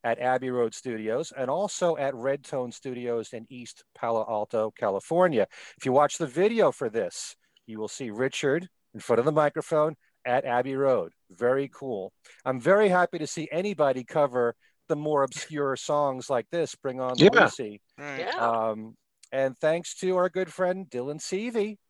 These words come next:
Speaker 3: Yeah.
Speaker 1: who gave
Speaker 4: Yep.
Speaker 1: me this information, and also one of our, uh, viewers, James Bell, for this information. Guitar great Steve Lukather will have a new album coming out February twenty-sixth, that's this Friday, called I Found the Sun Again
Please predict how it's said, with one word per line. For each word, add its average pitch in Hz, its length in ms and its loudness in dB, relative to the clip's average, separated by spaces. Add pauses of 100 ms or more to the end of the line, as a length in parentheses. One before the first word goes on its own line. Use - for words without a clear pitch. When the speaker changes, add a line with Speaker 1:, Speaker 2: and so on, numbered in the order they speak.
(220)
Speaker 3:
Yeah. 180 260 -12 (120)
Speaker 1:
who 120 120 -16
gave 123 160 -4
Speaker 4:
Yep. 139 100 2
Speaker 1:
me 127 60 -2
this 123 200 -2
information, 131 640 -2 (280)
and 127 240 4
also 131 380 4
one 127 180 4
of 120 160 0
our, 117 340 6
uh, 113 180 4
viewers, 123 480 -2
James 117 340 -8
Bell, 120 480 -2 (420)
for 117 120 -6
this 104 200 -6
information. 104 640 -6 (560)
Guitar 156 380 2
great 160 260 -2
Steve 165 280 -4
Lukather 196 680 0
will 147 80 -6
have 135 180 -2
a 135 60 -8
new 139 140 0
album 139 200 2
coming 139 320 -4
out 135 160 2
February 131 460 -2
twenty-sixth, 143 720 -4
that's 107 220 -2
this 120 160 -12
Friday, 143 520 0 (320)
called 139 500 4
I 131 140 2
Found 156 460 0
the 123 60 -4
Sun 196 340 -4
Again 127 480 -10